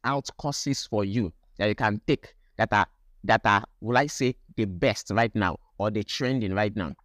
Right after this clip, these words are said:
In my own opinion, there is no best course. And I'm gonna tell you why shortly. All right, let me continue. So if you go ahead and do a Google search, you will see a list. I'm sure data analytics will come out.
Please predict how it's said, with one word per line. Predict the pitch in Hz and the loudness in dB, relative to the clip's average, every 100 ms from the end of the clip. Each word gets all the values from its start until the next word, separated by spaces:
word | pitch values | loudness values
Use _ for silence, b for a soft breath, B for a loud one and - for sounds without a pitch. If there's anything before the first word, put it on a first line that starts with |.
| _ _ _ _ | _ _ _ _
In | 139 | 0
my | 139 | 2
own | 175 170 | 2 0
opinion, | 117 135 113 | 0 0 0
there | |
is | 117 | -2
no | 147 | -2
best | 135 113 - | 0 -2 -2
course. | 101 87 - _ _ _ _ _ _ _ - | -4 -4 -10 _ _ _ _ _ _ _ -2
And | 127 | 0
I'm | |
gonna | 160 151 | 2 0
tell | - 131 | 0 0
you | 117 | 2
why | 107 107 110 _ _ _ - - _ _ - | 2 2 0 _ _ _ -20 -20 _ _ -12
shortly. | - - 156 - 101 - - _ _ _ _ _ _ _ _ _ _ _ _ - | -8 -2 -2 -2 -6 -6 -10 _ _ _ _ _ _ _ _ _ _ _ _ -2
All | |
right, | 131 | 2
let | 113 165 | 2 0
me | |
continue. | - 95 110 87 - _ _ _ - | -2 -2 -4 -6 -12 _ _ _ -8
So | - | -6
if | - - 175 | -4 -6 -2
you | 143 | -2
go | 135 180 | 0 -2
ahead | 113 139 135 - | 0 0 -2 0
and | 123 104 | -2 0
do | 143 | 2
a | 113 | 0
Google | 101 123 120 113 | -2 -6 -4 -4
search, | - - - - _ _ _ _ _ _ _ - | -4 -6 -8 -18 _ _ _ _ _ _ _ -6
you | 151 | -2
will | 165 | -2
see | - 214 | -2 0
a | 151 | 2
list. | 127 110 - | 2 -2 -2
I'm | 135 | -2
sure | 139 180 | 0 -2
data | 151 160 | -2 -2
analytics | 156 123 131 147 127 | 0 2 0 -4 -8
will | 104 | -6
come | 131 101 | -4 -4
out. | 92 | -4